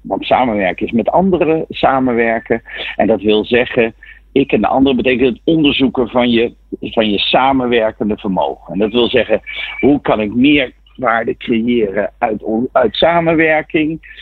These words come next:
Ehm, hoe, hoe kan ik, eh, samen met andere mensen oplossingen verzinnen? Hoe betrek ik mensen? Hoe overtuig ik mensen bij wat ik doe?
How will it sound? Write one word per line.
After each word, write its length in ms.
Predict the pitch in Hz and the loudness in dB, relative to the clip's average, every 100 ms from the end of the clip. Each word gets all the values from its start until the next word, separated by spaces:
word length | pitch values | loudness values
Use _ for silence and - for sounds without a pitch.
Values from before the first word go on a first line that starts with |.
| - | -10
Ehm, 340 | - 104 104 95 - - _ | -4 -2 -2 -4 -10 -18 _
hoe, 320 | 107 113 - | 0 0 2
hoe 200 | 120 131 | 2 2
kan 220 | - 120 | 0 0
ik, 140 | 120 - | -2 -6
eh, 180 | - 131 | -6 -6
samen 640 | - - 131 127 123 120 | -4 0 0 0 -2 -4
met 140 | 117 - | -6 -4
andere 280 | 135 117 | -2 -2
mensen 340 | 117 113 113 - | -2 -2 -4 -4
oplossingen 680 | - 180 185 185 - 156 139 | -2 0 2 0 0 -2 0
verzinnen? 440 | 147 139 117 139 | -2 0 2 0
Hoe 120 | 117 110 | 0 0
betrek 680 | 123 - - 170 175 190 202 | -2 -2 -2 0 2 0 -2
ik 160 | 165 | -2
mensen? 360 | 165 156 170 117 | 0 -2 -2 -2
Hoe 180 | 110 - | 0 0
overtuig 920 | 117 107 107 - - 165 185 208 - | -2 -2 -6 -4 0 2 2 0 -2
ik 240 | - 160 | -4 -2
mensen 400 | 147 147 139 - | 0 0 -2 -4
bij 180 | 123 120 | 0 0
wat 200 | 117 123 | 0 -2
ik 160 | 123 101 | -4 -2
doe? 200 | 113 | -2